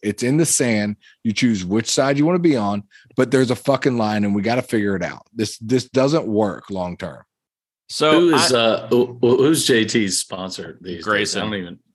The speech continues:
Speaker 1: Grayson.
Speaker 3: It's, oh,
Speaker 1: They
Speaker 3: it's
Speaker 1: make gr-,
Speaker 3: Grayson.
Speaker 1: they make great apparel. However, I will
Speaker 3: Yeah.
Speaker 1: say, and I, I hesitate, 'cause I don't want this to come back on me, but 'cause I li-, I like their shit and I like their owner.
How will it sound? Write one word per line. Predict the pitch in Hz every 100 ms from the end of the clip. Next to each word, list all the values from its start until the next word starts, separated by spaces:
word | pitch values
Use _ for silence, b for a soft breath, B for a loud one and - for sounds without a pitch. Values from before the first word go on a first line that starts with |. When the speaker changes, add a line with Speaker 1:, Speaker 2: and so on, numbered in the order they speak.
| 143
Speaker 1:
Grayson. | 131 165 175 123
Speaker 3:
It's, |
oh, | 113
Speaker 1:
They |
Speaker 3:
it's | 104
Speaker 1:
make | 147
gr-, |
Speaker 3:
Grayson. | 101 95 -
Speaker 1:
they | 139
make | 147 123
great | 143 143
apparel. | 123 131 104
However, | 104 123 131 120 110
I |
will | 113 131
Speaker 3:
Yeah. | 127
Speaker 1:
say, | - 104
and | 98
I, | 95 101 101 -
I | 101
hesitate, | 98 117 104 98 92 - _ _ _ _ _ _ _ _ _ _ _ _ _ _
'cause | -
I | 123
don't | 131
want | 123
this | 117 -
to |
come | - 110
back | 95 90 -
on | 98
me, | 101
but | 101 113 101 -
'cause | - 123
I |
li-, | 110 117 113
I | 113
like | 117 123
their | 117 107
shit | - 110 101 -
and | 107 107 104
I | 107
like | 104 104
their | 110 98
owner. | 104 101 98 95 104